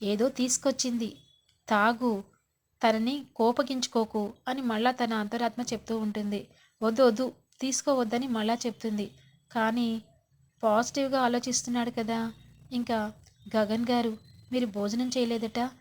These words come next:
ఈ జ్యూస్ తాగండి." "No, నేను తాగను" అని నిన్నెవరు తెమ్మన్నారు? అంటే, "నేను పరాయిదాన్నా?" అని చెప్పి అంటుంది. "పరాయిదాన్నా అంటే నువ్వు నాకేమవుతావు?"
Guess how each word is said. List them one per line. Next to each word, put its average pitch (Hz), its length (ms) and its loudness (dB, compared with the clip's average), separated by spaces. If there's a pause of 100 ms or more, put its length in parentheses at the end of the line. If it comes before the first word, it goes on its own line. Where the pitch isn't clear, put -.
(280)
ఈ 220 100 -2
జ్యూస్ 226 360 -2
తాగండి." 220 540 0 (400)
"No, 233 200 2 (300)
నేను 226 140 0
తాగను" 220 460 2 (100)
అని 240 160 0
నిన్నెవరు 240 380 2
తెమ్మన్నారు? 254 540 0 (1400)
అంటే, 220 300 2
"నేను 226 240 2
పరాయిదాన్నా?" 220 880 2 (300)
అని 262 200 -4
చెప్పి 254 220 0
అంటుంది. 220 380 0 (460)
"పరాయిదాన్నా 247 580 0
అంటే 254 240 -2 (480)
నువ్వు 220 120 2
నాకేమవుతావు?" 254 680 0